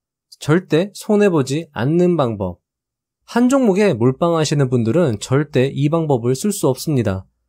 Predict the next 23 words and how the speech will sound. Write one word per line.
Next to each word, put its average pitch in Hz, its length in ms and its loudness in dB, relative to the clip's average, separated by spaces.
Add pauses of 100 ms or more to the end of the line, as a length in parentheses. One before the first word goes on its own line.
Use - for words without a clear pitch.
(280)
집중 240 380 -2
투자는 185 380 0
필요하지만 156 680 0 (280)
몰빵 175 500 2
투자는 147 520 -2
조심스럽게 151 880 0
해야 151 160 2
합니다. 107 420 -2 (380)
물론 135 460 2
몰빵 143 400 0
투자자도 185 640 2
절대 147 360 0
손해보지 208 520 2
않는 170 240 0
방법이 135 420 -2
있습니다. 120 600 -2 (360)
수익을 247 400 2
볼 190 180 2
때까지 160 420 0
절대 127 320 0
팔지 202 360 -2
않으면 143 340 0
됩니다. 101 460 -2